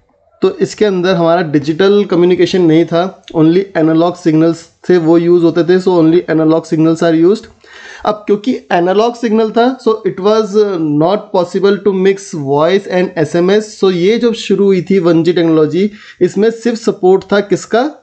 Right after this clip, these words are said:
Voice calls का। एसएमएस का या फिर data का support इसके अंदर नहीं था।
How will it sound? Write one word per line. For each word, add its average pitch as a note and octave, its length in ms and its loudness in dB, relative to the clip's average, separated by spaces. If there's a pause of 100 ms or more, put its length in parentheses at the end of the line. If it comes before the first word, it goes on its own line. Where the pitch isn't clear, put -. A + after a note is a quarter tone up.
Voice D#3+ 440 0 (100)
calls B2+ 400 0
का। G#2+ 140 -12 (1040)
एसएमएस A3+ 460 0
का A#3 120 0
या G#3+ 160 2
फिर A3 240 -6
data E3+ 300 2
का G#3+ 120 0
support G3+ 400 -2
इसके - 220 -4
अंदर F#3+ 320 0 (220)
नहीं E3 480 2
था। A2 220 -6